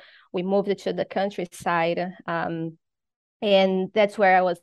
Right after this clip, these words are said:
involved a lot with, uh, nature, um, agriculture. That was, uh, very heavy in the region where I, I, I moved to. When you're trying to choose what you wanna do when you become an adult, <laughs> right? Uh, what career path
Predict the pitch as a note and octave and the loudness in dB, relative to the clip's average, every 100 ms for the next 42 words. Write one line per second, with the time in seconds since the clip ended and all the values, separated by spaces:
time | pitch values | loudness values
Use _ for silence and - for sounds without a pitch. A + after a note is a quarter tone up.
0 | _ - F#3 F3+ F3 F3 E3+ E3+ E3+ F3+ | _ -12 -2 2 2 -2 -2 -2 -4 -8
1 | F3+ - - _ F3+ F#3 F#3 - F3 E3+ | -10 -12 -12 _ -4 -2 -2 -4 0 0
2 | - F3 E3+ E3+ F#3+ G3 F#3 G#3 G3 - | -2 -4 -4 -4 -4 -2 -2 0 0 -2
3 | G#3+ G3+ F3 E3+ - F3 F3 F3 F3+ E3+ | -2 -2 -2 -4 -6 -2 -2 0 0 0
4 | E3+ F3 E3+ _ - - E3+ F3 F3+ F3 | 0 -6 -8 _ -20 -10 -6 -2 0 0
5 | F3+ F3+ F3 F3 E3 - E3 D#3+ - F3 | -2 -2 -2 2 0 0 -4 -4 -4 -4
6 | D#3+ - D#3+ D#3 E3 F#3 A3+ G3 - F3+ | -4 -6 -6 -6 -4 -4 -4 -6 -8 -6
7 | E3 E3+ _ _ _ - A3 A3+ A3+ G#3+ | -4 -6 _ _ _ 2 4 6 6 4
8 | _ - B3 A#3 A#3 - A#3+ G#3 G#3 G#3 | _ -6 0 0 -2 -4 -2 0 2 2
9 | G3+ G#3 G3 F#3+ - F#3+ B3+ A3+ C4 _ | 2 2 0 -4 -8 -4 0 0 -2 _
10 | _ - G3 F3+ F#3 F#3 F#3+ G3+ _ _ | _ -6 -4 -2 -2 -4 -6 -14 _ _
11 | - F#3+ - G#3+ G3+ F#3+ F#3 A#3 A3+ B3 | -10 -6 -2 0 0 0 4 6 4 2
12 | - G3+ F3+ G#3+ B3 - F#3 F3+ F#3+ F#3+ | -2 0 2 2 0 -2 -2 0 -2 -2
13 | F#3+ G3 A#3 A#3+ F#3+ F3+ | -4 -4 -4 -6 -4 -6